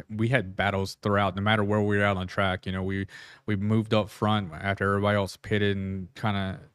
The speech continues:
changed some stuff around it. And then, uh,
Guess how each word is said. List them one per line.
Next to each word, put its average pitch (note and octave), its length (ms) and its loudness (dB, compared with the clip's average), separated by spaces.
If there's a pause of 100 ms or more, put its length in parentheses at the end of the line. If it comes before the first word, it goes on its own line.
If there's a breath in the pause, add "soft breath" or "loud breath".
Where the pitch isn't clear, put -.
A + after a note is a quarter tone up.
(140)
changed G#2 320 -4
some G2+ 140 -8
stuff - 260 -2
around G#2 340 0
it. G#2 140 -2 (440 soft breath)
And G2 220 2
then, F#2 200 0
uh, F2+ 480 0